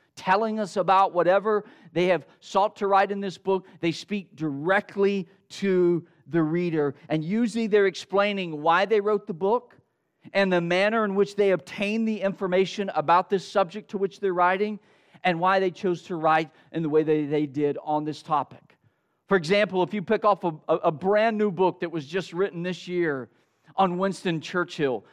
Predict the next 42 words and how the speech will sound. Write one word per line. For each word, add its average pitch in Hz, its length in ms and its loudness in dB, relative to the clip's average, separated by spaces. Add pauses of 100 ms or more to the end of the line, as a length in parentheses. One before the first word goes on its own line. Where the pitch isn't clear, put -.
(200)
I 175 100 4
can 180 180 0
almost 226 760 2 (320)
guarantee 196 840 2 (120)
you're 180 200 2
gonna 185 160 0
find 185 280 2
a 175 60 -4
preface - 600 -2 (160)
because 190 320 0
your 208 100 4
question 226 500 0
is 185 120 -8
gonna 196 160 -6
be, 180 280 -2 (260)
"Why 190 280 4
do 202 80 2
we 196 80 -2
need 190 160 -4
another 185 260 2
book 165 240 0
on 170 140 2
Winston 170 380 -2
Churchill?" 151 560 -6 (1200)
And 156 80 -6
so 214 120 6
it's 226 140 4
gonna 254 120 2
be 226 100 4
that 202 240 6
author, 226 420 4
before 185 320 4
he 220 80 -2
tells 190 240 4
you 196 100 -2
anything 240 280 -2
about 220 260 4
Winston 208 340 -6
Churchill, 208 380 -4
to 185 100 -2
tell 220 300 2
you, 180 260 -2